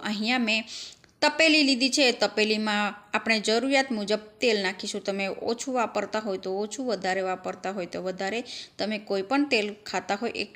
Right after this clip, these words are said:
તેલનો ઉપયોગ કરવાનો છે. આ તેલ ગરમ થઈ જાય ત્યાર પછી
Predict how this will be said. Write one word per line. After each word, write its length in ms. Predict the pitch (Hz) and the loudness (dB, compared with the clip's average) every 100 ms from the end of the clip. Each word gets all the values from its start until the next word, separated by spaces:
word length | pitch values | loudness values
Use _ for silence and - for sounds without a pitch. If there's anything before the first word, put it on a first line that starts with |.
| - | -4
તેલનો 280 | 196 202 190 | -2 -2 -6
ઉપયોગ 280 | 190 190 190 | -4 -6 -4
કરવાનો 380 | 190 180 185 185 185 | -6 -4 -4 -6 -4
છે. 120 | - 285 - - - - - - 254 | -2 -2 -4 -12 -12 -14 -16 2 2
આ 80 | 247 | 4
તેલ 220 | 277 277 214 | 4 4 4
ગરમ 260 | 226 233 226 - | 4 4 2 2
થઈ 220 | 294 247 220 | 2 4 4
જાય 180 | 220 226 - _ | 4 0 -12 _
ત્યાર 200 | 233 220 214 - - | 4 4 2 -12 -2
પછી 320 | 202 202 233 | 0 2 0